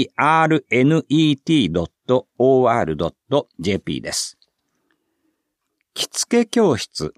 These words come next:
地域で安心して学べる。え、一から三まであります。対象は区内在住在勤在学の女性。え、三は、え、自走ができる方。日程です。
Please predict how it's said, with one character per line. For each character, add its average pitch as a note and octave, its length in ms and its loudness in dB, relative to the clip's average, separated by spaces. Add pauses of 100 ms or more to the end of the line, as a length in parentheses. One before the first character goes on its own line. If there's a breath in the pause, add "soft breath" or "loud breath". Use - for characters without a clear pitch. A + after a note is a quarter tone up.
(220)
地 A#3 280 -2
域 G#2+ 200 -4
で A2+ 200 0 (100)
安 C3+ 280 0
心 E3+ 360 -2
し - 120 -8
て D#3+ 180 0
学 F2 360 0
べ D2 140 -4
る。 C#2 120 -12 (1400 soft breath)
え、 G#2 120 -4
一 C#3+ 320 0
か G3 180 0
ら D3+ 260 0
三 A#2 300 -2
ま B2+ 100 0
で G2+ 80 -2
あ C#2 60 -4
り C2 80 -10
ま C#2+ 100 -12
す。 - 200 -8 (120)
対 G3+ 160 2
象 G3 220 2
は E3+ 140 2
区 - 160 -2
内 F#3+ 260 2
在 C#3 260 2
住 B2+ 220 2
在 A#2+ 260 0
勤 A2 300 0
在 B2 260 0
学 D3 320 0
の G#2+ 160 2
女 E2+ 140 0
性。 D2+ 320 -4 (420 soft breath)
え、 - 120 -8
三 F#3 460 2
は、 D3 200 0 (380)
え、 D#2+ 100 -4
自 D#2+ 220 -2
走 G3+ 440 2
が E3+ 180 0
で G2+ 180 0
き F#3 160 -2
る A2 120 0
方。 - 280 -16 (680)
日 B2+ 180 0
程 C#3+ 200 2
で C3 100 0
す。 - 240 -10